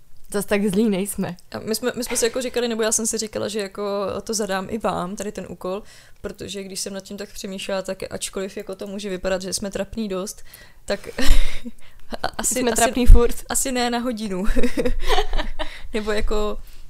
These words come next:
Speaker 2: nedá to na hodi-, hodinový materiál, nebo možná jako v průběhu ještě vymyslíme, že si na něco vzpomeneme, protože s-, s-, samozřejmě v momentě, kdy máte něco vymýšlet, tak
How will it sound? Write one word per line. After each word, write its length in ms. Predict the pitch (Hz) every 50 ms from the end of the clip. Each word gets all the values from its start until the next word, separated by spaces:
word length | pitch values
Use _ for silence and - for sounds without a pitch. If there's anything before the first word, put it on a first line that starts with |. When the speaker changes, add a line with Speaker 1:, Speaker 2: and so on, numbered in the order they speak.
| - - - - - - -
Speaker 2:
nedá 320 | 208 208 202 214 214 220
to 120 | 220 208 202
na 120 | 214 -
hodi-, 420 | 226 233 214 196 - - 214 214 208
hodinový 360 | 214 202 202 214 214 220 220
materiál, 440 | 208 208 208 - 220 220 190 180 180
nebo 160 | 180 185 190
možná 300 | 185 185 190 - 202 190
jako 220 | 185 190 - - 202
v 80 | -
průběhu 400 | - - 190 185 185 196 202 185
ještě 240 | 185 190 - - 196 190
vymyslíme, 460 | 190 190 202 196 - - 180 175 175
že 80 | 175
si 140 | 180 - -
na 60 | 185
něco 200 | 185 190 180 -
vzpomeneme, 500 | 190 - - - 196 196 185 180 175 175
protože 360 | 170 - - - - 175 180 180
s-, 100 | - -
s-, 400 | - 180 175 - - - - -
samozřejmě 440 | - 175 175 175 180 185 175 180 180
v 40 | 175
momentě, 300 | 180 180 175 180 175 180
kdy 140 | 180 175 175
máte 220 | 180 175 175 180
něco 200 | 180 170 - -
vymýšlet, 480 | 180 180 180 180 170 - - 180 185 -
tak 260 | - - 175 -